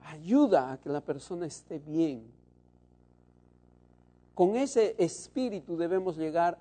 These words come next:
a los conflictos, porque siempre va a haber conflicto. Entonces, vayamos a la resolución de los conflictos de esta manera.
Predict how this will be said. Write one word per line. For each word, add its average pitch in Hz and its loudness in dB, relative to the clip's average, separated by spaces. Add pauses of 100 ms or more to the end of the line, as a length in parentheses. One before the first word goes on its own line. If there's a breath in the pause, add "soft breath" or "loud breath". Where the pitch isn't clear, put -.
a 156 -6
los 165 -2
conflictos, - -12 (540)
porque 156 -8
siempre 156 -2
va 143 2
a - 6
haber 156 0
conflicto. 151 -10 (1080)
Entonces, 147 -2
vayamos 175 0 (280 soft breath)
a 139 -4
la 127 2
resolución 165 -2
de 143 -4
los 135 -8
conflictos 135 -6 (320 soft breath)
de 117 -2
esta 120 -8
manera. 107 -8